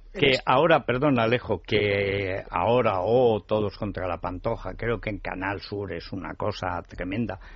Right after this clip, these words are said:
Speaker 2: Cuando era la niña bonita de don Manuel Chávez, por supuesto, cuando la Junta de Andalucía respaldaba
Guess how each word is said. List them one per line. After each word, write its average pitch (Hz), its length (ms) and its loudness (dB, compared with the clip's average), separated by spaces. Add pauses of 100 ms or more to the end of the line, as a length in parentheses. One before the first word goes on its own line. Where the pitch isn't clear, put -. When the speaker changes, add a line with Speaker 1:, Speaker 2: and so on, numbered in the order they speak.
(220)
Speaker 2:
Cuando 85 260 -8
era 170 180 0
la 156 260 0
niña 135 400 0
bonita 110 640 -4 (320)
de 110 160 0
don 110 200 -2
Manuel 110 520 -4
Chávez, 87 560 -6 (1000)
por 98 140 -4
supuesto, 107 560 0 (240)
cuando 104 420 0
la 87 140 0
Junta 143 260 -2
de 170 80 4
Andalucía 120 720 0 (300)
respaldaba 101 680 0